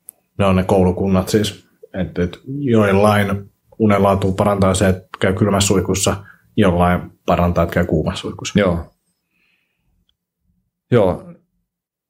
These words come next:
Speaker 2: Niin kun yleisesti mietit, ajatellaan, että kun se keho on viileämpi, niin silloin nukkuu paremmin. Ja et usein
Speaker 1: Mut
Speaker 2: niin kun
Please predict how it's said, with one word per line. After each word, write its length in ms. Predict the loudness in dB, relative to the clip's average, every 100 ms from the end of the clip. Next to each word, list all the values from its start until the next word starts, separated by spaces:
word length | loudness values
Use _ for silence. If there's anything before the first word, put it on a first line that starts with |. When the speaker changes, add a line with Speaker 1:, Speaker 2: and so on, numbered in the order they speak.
| _ _ _ _ _ _ _ -6
Speaker 2:
Niin 120 | -4
kun 160 | -2 0
yleisesti 500 | 2 2 0 -2 -2
mietit, 320 | 0 0 -2 -2
ajatellaan, 440 | -2 0 2 0
että 320 | -2 -6 -6 _ _
kun 100 | -8
se 80 | -6 -4
keho 240 | -2 0 0
on 220 | -2 -2
viileämpi, 640 | 0 0 0 0 -2 -4 -8 _ _ _ _ _
niin 140 | -2 0
silloin 280 | 2 0 0
nukkuu 340 | -2 -2 -2
paremmin. 420 | 0 -2 -2 -2
Ja 80 | -2
et 140 | -2
usein 280 | -2 0 0
Speaker 1:
Mut 20 |
Speaker 2:
niin 100 | 0
kun 120 | 0